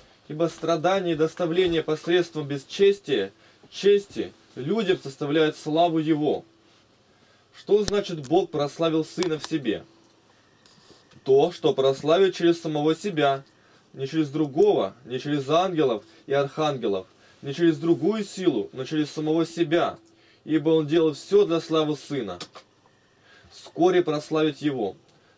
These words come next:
то есть не замедлит, но прославит на самом кресте,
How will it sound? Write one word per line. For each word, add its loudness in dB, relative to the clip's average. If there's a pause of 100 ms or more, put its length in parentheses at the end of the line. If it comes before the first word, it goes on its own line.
(100)
то 0
есть 2
не 0
замедлит, -2 (340)
но -4
прославит 0 (340)
на -6
самом -4
кресте, -2